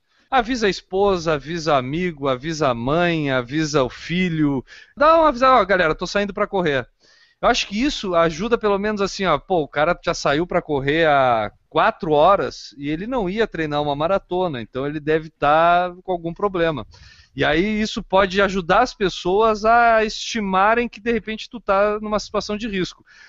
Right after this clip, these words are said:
Porque se tu chega em casa, não tem ninguém na tua casa,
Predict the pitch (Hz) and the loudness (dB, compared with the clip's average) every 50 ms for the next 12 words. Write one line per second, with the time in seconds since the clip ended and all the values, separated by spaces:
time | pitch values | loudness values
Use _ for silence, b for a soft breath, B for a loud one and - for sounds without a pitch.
0 | B B _ 220 214 - 302 - - 233 - 294 - - - 311 294 302 277 - | B B _ -8 -4 -2 -2 -2 -4 -4 -6 -4 -2 0 0 0 0 -2 -2 0
1 | 214 196 180 156 131 135 135 151 147 - 196 202 196 185 175 208 226 226 208 - | 2 2 2 2 0 -2 -4 -4 -2 -2 -2 0 0 -2 -2 0 0 0 2 2
2 | 202 185 - - 175 170 156 143 127 113 107 | 0 0 0 0 2 2 2 0 -2 -6 -10